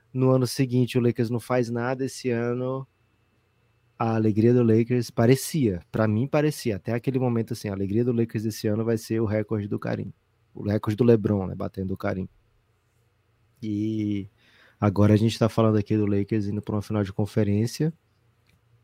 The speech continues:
contra uma franquia que nunca venceu uma final de conferência. Então vai ter isso também.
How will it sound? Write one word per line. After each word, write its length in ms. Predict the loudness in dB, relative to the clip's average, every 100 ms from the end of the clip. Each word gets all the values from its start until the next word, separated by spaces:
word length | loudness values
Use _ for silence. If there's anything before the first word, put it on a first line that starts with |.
| _ _ _ -20 -20 0
contra 300 | 4 6 6
uma 60 |
franquia 400 | 6 6 6 6
que 100 | 4
nunca 320 | 4 4 6 6
venceu 420 | 6 4 2 0
uma 60 |
final 240 | 2 0 0
de 80 | 0
conferência. 760 | -4 -2 -2 -2 -4 -8 -16 _ _ _ _ _ _ _ _ _ _
Então 260 | -8 -2 0
vai 200 | 2 2
ter 180 | 2 0
isso 420 | 2 -2 -2 -4
também. 520 | -4 -4 -4 -6 -8